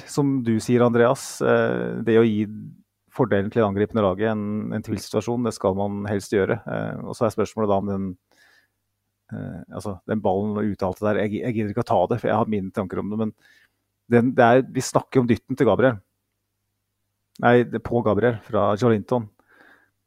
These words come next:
Det er den, det er det vi, vi snakker om her, og, um, det er en duell, ikke sant? Han går opp,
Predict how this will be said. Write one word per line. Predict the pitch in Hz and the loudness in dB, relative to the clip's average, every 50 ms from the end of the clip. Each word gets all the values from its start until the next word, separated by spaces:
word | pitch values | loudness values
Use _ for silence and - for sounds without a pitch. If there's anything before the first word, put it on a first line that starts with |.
| _ _ | _ _
Det | - - 110 | -4 0 2
er | 113 | 2
den, | 110 110 - | 2 2 0
det | - 113 | 0 0
er | 107 110 | 2 2
det | 104 101 110 | 2 2 2
vi, | 117 110 104 | 0 -2 -2
vi | 107 - | -6 -6
snakker | - 113 - - 98 98 | -6 -8 -6 -4 -6 -6
om | 95 110 | -2 -2
her, | 117 117 110 - | -2 -2 -4 -4
og, | - 98 107 110 110 107 107 104 | -2 0 0 0 2 0 0 -2
um, | 101 101 - 117 _ _ _ _ _ _ _ _ _ _ _ _ _ _ _ _ _ _ _ _ _ _ _ _ _ - | -4 -8 -12 -16 _ _ _ _ _ _ _ _ _ _ _ _ _ _ _ _ _ _ _ _ _ _ _ _ _ 0
det | 135 135 | 2 2
er | 120 120 127 | 4 4 4
en | 131 | 4
duell, | 131 135 127 120 123 135 139 127 | 8 8 10 10 8 8 4 2
ikke | - 127 | 2 2
sant? | - 131 131 131 - | 2 2 0 2 2
Han | 131 127 120 | 0 0 4
går | 117 117 117 120 117 123 | 6 8 8 10 10 8
opp, | 123 - _ | 6 4 _